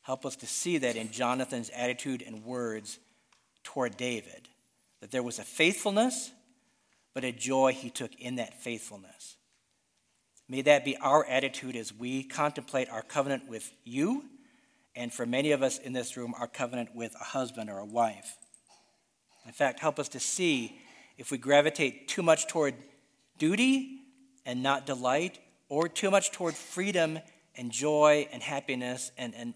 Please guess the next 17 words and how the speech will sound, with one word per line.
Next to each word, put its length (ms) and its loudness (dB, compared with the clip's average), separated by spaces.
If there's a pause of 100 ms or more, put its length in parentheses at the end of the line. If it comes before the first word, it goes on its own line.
(120)
not 240 -4
thinking 280 -6
about 340 -6
duty 320 -10
or 80 -10
faithfulness 720 -4
or 80 -10
long-term 720 -6 (260)
commitment. 540 -10 (1900)
So 200 -6
may 120 2
you 140 2
help 260 4
us 140 -2
analyze 600 2
our 100 -2
covenants 680 -6